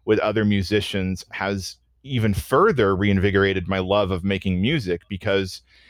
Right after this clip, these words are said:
they're drawing out emotion from this song based on their perception, and I'm bringing out, you know, of course, my own emotion. Um, and when you're putting all that together,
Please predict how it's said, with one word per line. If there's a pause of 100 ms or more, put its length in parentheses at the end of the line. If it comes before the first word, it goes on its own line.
(220)
they're
drawing
out
emotion
from
this
song
based
on (420)
their
perception, (320)
and
I'm
bringing
out,
you
know,
of
course,
my
own
emotion. (560)
Um,
and
when
you're
putting
all
that
together,